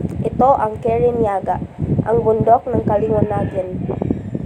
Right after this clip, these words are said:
Kung tawagin ng mga taga-kanluran ay Mount Kenya. Ito ang tahanan ng mga Diyos na walang sino mang nakakita at sadyang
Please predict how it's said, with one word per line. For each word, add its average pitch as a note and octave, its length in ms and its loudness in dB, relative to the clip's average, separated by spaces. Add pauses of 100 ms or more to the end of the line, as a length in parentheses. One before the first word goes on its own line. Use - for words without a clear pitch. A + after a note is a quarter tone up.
(580)
Kung B3 160 2
tawagin A#3+ 640 4
ng C4 160 -2
mga A3 320 -2
taga-kanluran A#3 1040 0
ay G#3+ 160 0
Mount G#3+ 480 -2
Kenya. G3 400 -2 (800)
Ito B3 320 2
ang C#4 240 0
tahanan A#3 560 -2
ng A3+ 160 -2
mga B3 240 -2 (160)
Diyos A3 320 -4
na A3 160 -4
walang G#3+ 320 -2
sino C4+ 400 -2
mang A#3+ 240 -2
nakakita A#3+ 800 -2
at A3 160 -8
sadyang A3+ 640 0